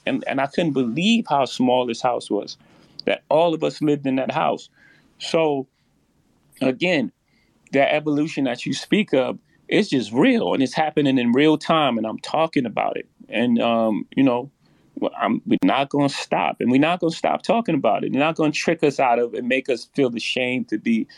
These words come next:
successful in a place that, you know,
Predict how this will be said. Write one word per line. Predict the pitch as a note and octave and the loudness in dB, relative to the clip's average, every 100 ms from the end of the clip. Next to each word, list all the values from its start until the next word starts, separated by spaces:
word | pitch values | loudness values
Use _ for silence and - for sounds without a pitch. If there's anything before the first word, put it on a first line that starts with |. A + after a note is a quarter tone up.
| - | -16
successful | - A#2+ - A#2+ - - A#2 A2+ G#2 - - - - | -4 -4 0 0 0 -2 0 0 0 -8 -20 -18 -6
in | A#2+ | -2
a | A2+ | -2
place | - D3+ C#3+ - | 0 2 2 2
that, | C3 A2+ - _ - _ - | 0 0 -2 _ -20 _ 0
you | C#3 | 2
know, | B2 A#2 | 4 0